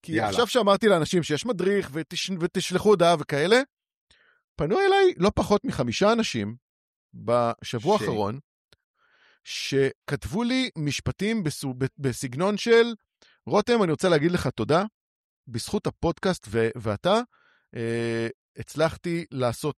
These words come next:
Speaker 1: פיבוט בעבודה שלי, ועשיתי שינוי משמעותי בחיים שלי, ועכשיו אני עובד בתפקיד
Speaker 2: מה
Speaker 1: שהוא
Speaker 2: אתה
Speaker 1: מדהים.
Speaker 2: אומר?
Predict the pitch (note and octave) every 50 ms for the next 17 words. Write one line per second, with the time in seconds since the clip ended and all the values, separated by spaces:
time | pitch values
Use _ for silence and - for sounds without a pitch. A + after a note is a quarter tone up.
0 | _ - D3 C3+ C3 C3+ A#2 B2 B2 A#2 G#2 A#2 A2+ A#2 A#2 - - B2 B2+ B2+
1 | F#2+ G2+ F2+ - B2+ A#2+ A#2+ G#2+ - - A2+ A2+ B2+ B2 B2 A2 - A#2 G#2 G2
2 | - B2+ A#2+ A2 F2+ - A2 A#2+ B2 A#2 - C3+ C#3 B2+ G2+ G#2 - - B2+ A#2
3 | A#2 A2 G#2 G2 G2+ C3+ C3+ A2 - - G#2 G2+ A2 C#3+ F3+ G3+ - C3 A2 -
4 | F#3+ F#3 F#3 F3+ F#3+ G3 G3+ F#3+ D3 G#2 F2